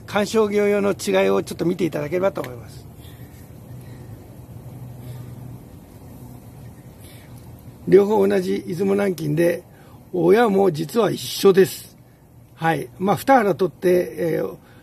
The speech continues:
親も一緒なんですよね。こんだけ、えー、綺麗に、えー、一回で梅酢で抜けるものと、なかなか抜けなくて素赤が残っちゃって、まあ、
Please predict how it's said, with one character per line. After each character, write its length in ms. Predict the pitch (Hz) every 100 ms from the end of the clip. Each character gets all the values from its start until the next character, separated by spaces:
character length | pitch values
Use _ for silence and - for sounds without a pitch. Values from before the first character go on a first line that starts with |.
| - - -
親 220 | 190 196 226
も 80 |
一 80 | 165
緒 160 | - 262
な 140 | 277
ん 40 | 262
で 80 |
す 120 | 156 170
よ 80 |
ね。 500 | 160 180 196 202 165 -
こ 120 | 190
ん 40 | 208
だ 100 | 202
け、 300 | 214 208 - - - - - -
え 300 | 175 175 156
ー、 0 | - - -
綺 140 | 254
麗 180 | 247 202
に、 360 | 175 190 180 -
え 420 | 170 165 151 147 -
ー、 20 |
一 80 | -
回 180 | 247 269
で 120 | 202
梅 220 | 160 180
酢 140 | 165 175
で 100 | 180
抜 120 | 165
け 100 | 220
る 80 | 202
も 140 | 202
の 100 | 190
と、 280 | 156 190 190 - - - - -
な 100 | 175
か 120 | 226
な 80 | 226
か 80 |
抜 180 | 226 220
け 80 | 220
な 140 | 226
く 80 | 214
て 120 | -
素 200 | 165 196
赤 160 | 196 190
が 120 | 202
残 200 | 190 165
っ 40 | 196
ち 120 | 180
ゃ 60 |
っ 20 | 151
て、 240 | 180 170
ま 120 | 170
あ、 120 | 151